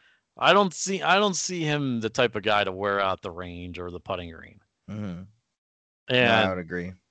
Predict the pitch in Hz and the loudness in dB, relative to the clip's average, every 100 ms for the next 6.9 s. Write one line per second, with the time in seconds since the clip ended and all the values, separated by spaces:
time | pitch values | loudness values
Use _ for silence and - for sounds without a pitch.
0 | _ - - - 202 - 180 160 156 - | _ -12 -6 4 6 6 4 6 4 0
1 | - - - - _ 127 131 156 165 - | -10 -16 -20 -20 _ 0 4 4 4 2
2 | 143 143 120 135 131 131 117 120 123 117 | 0 0 0 -2 2 0 2 0 0 -4
3 | 104 98 92 107 110 117 110 - 104 117 | -8 -8 -10 -4 2 2 0 -10 -2 2
4 | 117 101 - 139 135 113 104 101 101 101 | 2 -2 -4 -2 0 2 0 0 -10 -10
5 | - 110 90 87 92 104 95 - 104 92 | -8 -8 -8 -12 -10 -10 -8 -4 -4 -4
6 | 90 - 101 95 95 85 80 104 90 | -10 -8 -8 -6 -10 -12 -12 -10 -10